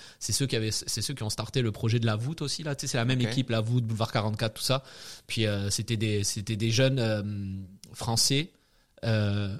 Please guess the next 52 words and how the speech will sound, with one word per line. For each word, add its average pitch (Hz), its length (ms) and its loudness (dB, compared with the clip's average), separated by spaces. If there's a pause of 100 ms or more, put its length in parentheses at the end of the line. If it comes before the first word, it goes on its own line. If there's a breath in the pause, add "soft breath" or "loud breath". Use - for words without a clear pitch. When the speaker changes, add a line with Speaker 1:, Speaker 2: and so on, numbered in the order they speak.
(140)
Speaker 1:
mais 107 100 -4
ils 104 100 -4
avaient 113 160 2
les 113 140 4
crocs, 120 380 4
ils 104 100 -2
étaient 107 240 -8
ultra 120 320 0
business, 120 640 2
euh, 110 180 2
ils 104 160 0
étaient, 113 160 -2
ils, 113 260 0
ils 120 80 2
maîtrisaient 117 400 2
vraiment 120 280 4
le, 117 180 4
le, 107 180 0
le, 101 160 -4
le 107 140 -2
produit, 123 560 2
euh, 107 100 0
Supper 110 380 2
Club, 147 200 2
entre 135 200 0
guillemets. 127 380 0 (440 loud breath)
Puis 110 120 -2
en - 20 2
fait, 135 240 0
euh, 98 500 2 (220)
on 117 140 -12
était 113 160 -6
plein 143 240 2
d'anciens 135 560 2
du 110 120 -2
lab 117 280 2
là-bas. 107 320 0 (360)
Puis 113 140 -4
un 107 80 2
jour, 131 160 2
je 120 80 0
me 117 60 2
rappelle, 104 240 2
j'avais 104 240 0
une, 101 140 -2
euh, 87 480 -4
fait, - 180 -2
que, - 40 -12
fait 131 120 4
que - 40 -2
c'était, 123 300 2
euh, 104 220 2